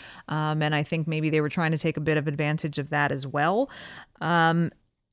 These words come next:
Laval coming up with a very big regulation win. They won this one four two. Jesse Ylönen with an,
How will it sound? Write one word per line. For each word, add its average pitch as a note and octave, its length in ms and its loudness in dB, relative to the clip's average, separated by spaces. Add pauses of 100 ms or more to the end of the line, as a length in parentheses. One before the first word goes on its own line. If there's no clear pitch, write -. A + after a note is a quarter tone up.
(480)
Laval G#3 380 6
coming A#3+ 360 2
up G#3+ 180 2
with F#3 140 4
a E3+ 40 4
very A#3+ 300 6
big G3+ 300 6
regulation F3 680 2
win. F3 220 2
They E3+ 80 4
won G3+ 240 4
this F#3+ 180 2
one E3+ 140 2
four G3 340 2
two. F#3 300 2
Jesse G3+ 480 4
Ylönen A3 500 6
with F3+ 180 4
an, F3 280 2